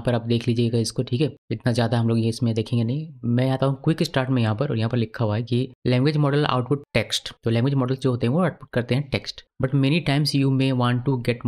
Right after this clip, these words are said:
more structured information than just text back। This is where output parser comes in। यानी कि जो mostly जो एलएलएम्स हैं, वो सारे के सारे क्या करते हैं, टेक्स्ट रिटर्न करते हैं रिस्पॉन्स के तौर पर। मगर बहुत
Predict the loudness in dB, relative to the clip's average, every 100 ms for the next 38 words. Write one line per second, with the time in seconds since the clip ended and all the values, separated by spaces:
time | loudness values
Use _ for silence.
0 | 2 2 2 -2 -4 -6 -2 0 0 0
1 | 0 0 0 0 2 0 0 -2 -4 -8
2 | _ -6 -6 _ -4 -2 -2 -4 -4 0
3 | 0 -2 -6 _ _ 0 0 2 -2 -2
4 | -4 -2 -2 -2 -4 -2 -4 -2 -2 -2
5 | 0 -4 -6 _ _ _ 0 2 0 0
6 | 0 0 0 0 0 2 0 0 -2 -2
7 | -10 _ -2 0 -2 -2 -4 -4 -2 -2
8 | -2 -2 -2 -2 -2 0 0 0 0 0
9 | 0 -2 -2 -2 -2 -4 -4 -6 -6 -8
10 | -4 0 -2 -4 -4 0 0 -2 -4 -4